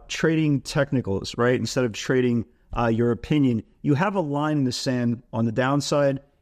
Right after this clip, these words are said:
and you have a level of interest where stocks need to reclaim to the, to the upside. And that's the cool part about it is, again, we're, we're not guessing. Um, every trade that I put on, I'm,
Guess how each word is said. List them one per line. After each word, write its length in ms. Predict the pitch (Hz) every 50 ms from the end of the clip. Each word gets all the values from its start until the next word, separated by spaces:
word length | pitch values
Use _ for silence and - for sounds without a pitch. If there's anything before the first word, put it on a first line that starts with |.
| _ -
and 140 | - 127 139
you 80 | 139
have 300 | 123 135 139 139 135 123 -
a 20 | 123
level 460 | 131 135 139 143 147 139 156 156 143
of 100 | 131 113 110 -
interest 420 | 127 131 - - 131 117 - -
where 120 | 120 120
stocks 520 | 113 - - - 143 123 123 123 - - -
need 220 | 127 120 120 117
to 340 | - - 120 110 110 107 - -
reclaim 580 | 110 104 117 135 127 - - - 113 117 113
to 80 | - -
the, 140 | 104 110 110 - -
to 100 | - 127
the 140 | 110 107 117
upside. 380 | 117 101 - - - 95 95 104
And 80 | 117
that's 220 | 143 165 160 - -
the 60 | 147
cool 240 | - - 147 139 131
part 240 | - 123 113 110
about 260 | 107 104 117 117 117 113
it 100 | 98 104
is, 160 | 107 101 104
again, 300 | 117 - 135 147 147 131
we're, 140 | 127 139 147 -
we're 120 | - 147
not 300 | 156 165 170 170 160 127
guessing. 360 | 120 135 120 - - - - - - - _ - - - _ _ -
Um, 380 | 113 117 120 120 117 117 113 - -
every 300 | - 160 170 170 185 175
trade 380 | 131 - - 170 156 151 143 123
that 120 | 131 127
I 100 | 127 120
put 220 | 113 - - 135 123
on, 460 | 120 120 120 117 113 110 107 107 - -
I'm, 220 | - 117 120 113